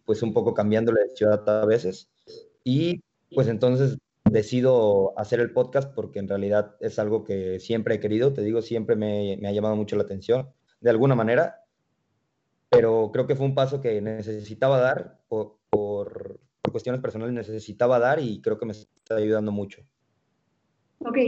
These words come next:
Speaker 2: ¿cuál es la finalidad de este proyecto? Porque una cosa es qué te motiva y otra, ¿cuál es la
Speaker 1: Claro.
Speaker 2: finalidad? ¿Qué queremos transmitir? ¿Sobre qué vamos a trabajar en ese proyecto?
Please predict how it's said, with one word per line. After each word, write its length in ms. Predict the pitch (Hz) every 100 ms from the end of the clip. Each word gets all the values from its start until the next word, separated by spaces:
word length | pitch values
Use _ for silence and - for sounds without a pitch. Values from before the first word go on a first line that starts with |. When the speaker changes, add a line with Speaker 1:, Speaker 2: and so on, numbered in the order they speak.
| - - - _ _
Speaker 2:
¿cuál 160 | 370 392
es 80 | 403
la 120 | 381
finalidad 760 | 302 254 233 226 226 214 208 - _ _ _ _ _
de 220 | - 208 202
este 200 | 208 -
proyecto? 440 | 214 202 190 180
Porque 220 | 202 -
una 160 | 277 330
cosa 220 | 302 311
es 100 | 294
qué 140 | - 302
te 100 | 294
motiva 480 | 262 - 277 277
y 140 | 269 254
otra, 380 | 254 254 247 247 - _ _ - -
¿cuál 160 | 262
es 120 | 277 262
la 100 | 233
Speaker 1:
Claro. 80 |
Speaker 2:
finalidad? 640 | - 220 - 202 190 175 -
¿Qué 140 | 247
queremos 480 | - 269 254 254 247
transmitir? 720 | - 208 214 190 - 190 185 - - - _ _ _
¿Sobre 320 | - 202 196
qué 120 | 240
vamos 320 | 226 226 214 -
a 60 |
trabajar 500 | 180 170 160 190 170
en 120 | 165
ese 180 | 165 -
proyecto? 580 | - 175 165 139 - -